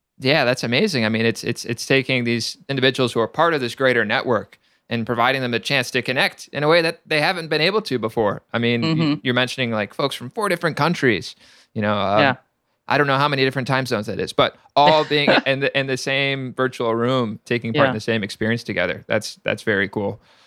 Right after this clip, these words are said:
Speaker 1: So I guess that sort of takes me to the next question, uh, that I had, which is, it sounds like there are definitely, you know, things that are challenging about virtual events. There are things that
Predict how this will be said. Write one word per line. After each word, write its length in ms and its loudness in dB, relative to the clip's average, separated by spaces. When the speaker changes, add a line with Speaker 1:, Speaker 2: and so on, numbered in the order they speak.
Speaker 1:
So 160 4
I 100 2
guess 200 0
that 120 0
sort 180 2
of 100 2
takes 320 -6
me 100 -2
to 340 2
the 120 0
next 260 0
question, 540 0
uh, 140 -2
that 160 0
I 40 2
had, 240 2
which 140 -4
is, 220 -2
it 120 0
sounds 360 -2
like 400 2
there 360 4
are 360 4
definitely, 800 0
you 140 -6
know, 180 0
things 380 -2
that 200 4
are 160 4
challenging 640 -2
about 560 0
virtual 480 -6
events. 360 0
There 160 2
are 80 2
things 320 -2
that 320 0